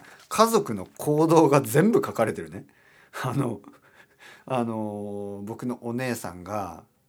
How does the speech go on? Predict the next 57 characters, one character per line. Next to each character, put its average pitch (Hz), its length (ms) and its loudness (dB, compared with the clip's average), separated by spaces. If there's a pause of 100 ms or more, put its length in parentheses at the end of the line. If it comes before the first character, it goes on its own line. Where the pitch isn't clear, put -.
(260)
な 101 80 -16
ん - 20 -16
か - 100 -20
こ 85 120 -18
う、 - 40 -18
テ 143 160 -4
ニ 107 120 -6
ス - 160 -14
に、 85 280 -16 (560)
テ 131 120 -6
ニ 110 120 -6
ス - 120 -14
の 85 140 -16
な 82 100 -16
ん 82 60 -18
か 80 80 -20
こ 82 300 -14
う、 82 60 -14
練 95 180 -12
習 95 180 -10
に 87 100 -14
行 85 80 -20
っ - 40 -20
た - 160 -12
と - 80 -16
か、 - 240 -16 (920)
あ 101 200 -10
の、 85 340 -16 (400)
も 165 140 2
う 113 40 -2
僕 143 320 0
が、 233 80 0 (340)
僕 151 280 -4
が 180 220 2
そ 175 120 -6
の、 143 1040 -2 (120)
東 147 180 0
京 143 160 0
か 139 120 0
ら 139 100 2
ね、 175 220 -6
ち 151 60 -10
ょ 139 40 -4
っ - 20 -16
と 143 100 -10
大 123 140 2
学 123 160 -2
生 107 100 -8
の 95 60 -10
時 90 160 -14
と - 80 -18
か 87 120 -14
に、 101 320 -10 (120)
東 104 180 -10
京 107 140 -8
か 107 120 -8
ら 98 480 -6